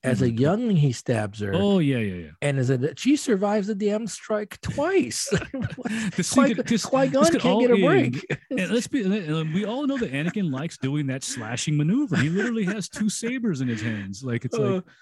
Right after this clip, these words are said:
Speaker 1: so may-,
Speaker 2: Yeah.
Speaker 1: but maybe this is part of, like, the conflict, though. I mean, the, the part of the conflict within him is that he's gonna not kill her. He's gonna, he's gonna wound her,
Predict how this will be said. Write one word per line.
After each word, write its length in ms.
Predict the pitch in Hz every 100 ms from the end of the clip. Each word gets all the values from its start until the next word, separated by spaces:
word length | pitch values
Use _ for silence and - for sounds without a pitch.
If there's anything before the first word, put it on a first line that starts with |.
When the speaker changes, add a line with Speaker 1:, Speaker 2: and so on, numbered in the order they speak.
| _ _
Speaker 1:
so 120 | - 220
may-, 140 | 233
Speaker 2:
Yeah. 80 | 202
Speaker 1:
but 180 | 208 202
maybe 240 | 311 370
this 180 | 269 247
is 100 | 233
part 200 | 220 226
of, 40 |
like, 120 | 190 -
the 80 |
conflict, 640 | - 185 226 - 120 98 -
though. 240 | 80 73
I 60 | 104
mean, 120 | 160
the, 120 | 165 -
the 60 | 139
part 180 | 160
of 40 | 165
the 60 |
conflict 460 | 139 147 151 165 131
within 280 | 110 156 180
him 400 | 139 110 98 120
is 260 | 120 107 107
that 200 | 113 107
he's 280 | - 123 123
gonna 420 | 160 156 135 120 -
not 400 | 127 127 175 -
kill 300 | - 123 98
her. 320 | 90 92 85 - - - _
He's 160 | 175 175
gonna, 180 | 254
he's 280 | 151 - 160
gonna 180 | 226 180
wound 360 | 131 156 277 196
her, 340 | 113 104 110